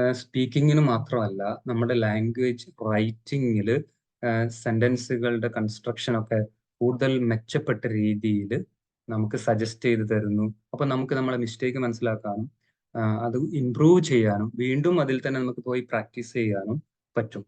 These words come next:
നമ്മൾ മറ്റൊരു സുഹൃത്തുക്കളുമായിട്ട് സംസാരിക്കുന്നതിന് പകരമായിട്ട് ഒരുപക്ഷെ നമുക്ക് ഏറ്റവും നന്നായി പ്രസന്റ് ചെയ്യാൻ, നമുക്കൊരു കണ്ണാടിയുടെ മുമ്പിൽ നിന്ന് പ്രസന്റ് ചെയ്യുന്നത് പോലെ ചെയ്യാനും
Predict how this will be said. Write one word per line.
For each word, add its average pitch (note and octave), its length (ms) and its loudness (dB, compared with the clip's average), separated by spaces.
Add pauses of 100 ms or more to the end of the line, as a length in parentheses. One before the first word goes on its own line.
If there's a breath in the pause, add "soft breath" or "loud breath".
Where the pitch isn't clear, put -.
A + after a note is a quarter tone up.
(120)
നമ്മൾ B2+ 200 0
മറ്റൊരു C3+ 260 -2
സുഹൃത്തുക്കളുമായിട്ട് A#2+ 840 0
സംസാരിക്കുന്നതിന് A2+ 1000 -2 (440)
പകരമായിട്ട് A#2+ 720 2 (560)
ഒരുപക്ഷെ A#2+ 320 -2
നമുക്ക് B2 500 0
ഏറ്റവും D3+ 380 4
നന്നായി A#2+ 440 4
പ്രസന്റ് A#2 460 -2
ചെയ്യാൻ, G#2 180 0 (340)
നമുക്കൊരു A2+ 360 0
കണ്ണാടിയുടെ A#2+ 560 0
മുമ്പിൽ A#2+ 300 -2
നിന്ന് A#2 160 -2
പ്രസന്റ് A2 380 -4
ചെയ്യുന്നത് A2 260 0
പോലെ G2 300 -4 (640)
ചെയ്യാനും A2+ 640 4